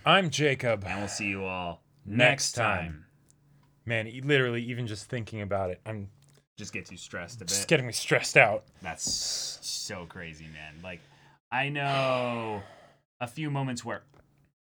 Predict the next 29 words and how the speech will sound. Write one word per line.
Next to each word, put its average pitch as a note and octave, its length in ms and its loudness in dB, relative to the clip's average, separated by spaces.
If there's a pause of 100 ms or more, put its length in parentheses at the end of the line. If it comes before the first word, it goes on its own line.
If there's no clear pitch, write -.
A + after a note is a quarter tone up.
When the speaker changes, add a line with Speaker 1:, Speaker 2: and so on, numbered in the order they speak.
Speaker 2:
just D3 260 -4
general C#3 580 -2
emotion F3 560 -4
overwhelmed F3 720 -6
me. G#3 260 -8
Speaker 1:
Mm-hmm. C3+ 300 2 (420)
Speaker 2:
But, D3+ 140 2
like, C#3+ 240 -2
I B2+ 100 -4
don't E3 160 -2
think D#3+ 140 -4
I've C#3 140 0
ever B2+ 200 -2
been, A2+ 320 -4
like, F#2 320 -6 (680)
freak C3+ 420 -4
out G2 220 -4
stressed - 680 -8
by F#2+ 220 -4
a E2+ 240 -10
video E2 320 -14
game. A1 480 -20 (480)
<sighs> - 640 -18
I G2+ 60 -14
think C3 180 -6
that's, - 520 -6 (280)
that's A2+ 480 -10
only C3 420 -6
come, G#2 1200 -6